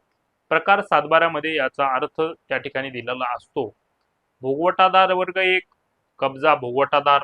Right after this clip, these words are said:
आहे, जो शेती करतो पण मालक नाही.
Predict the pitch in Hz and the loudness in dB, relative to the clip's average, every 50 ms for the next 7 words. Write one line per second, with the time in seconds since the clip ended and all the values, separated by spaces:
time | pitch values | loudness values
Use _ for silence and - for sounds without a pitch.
0 | - _ - 117 151 110 101 - _ _ _ _ _ _ _ _ - 143 175 185 | -2 _ -8 -6 -6 -6 -8 -12 _ _ _ _ _ _ _ _ -12 -10 -8 -6
1 | - - 185 185 190 214 202 208 208 196 214 214 214 214 208 180 139 120 120 120 | -2 -2 -2 -2 -2 -4 -4 -4 -2 -2 -2 -2 -2 -4 -2 0 0 0 0 -2
2 | - - 123 113 104 | -4 -6 -6 -8 -8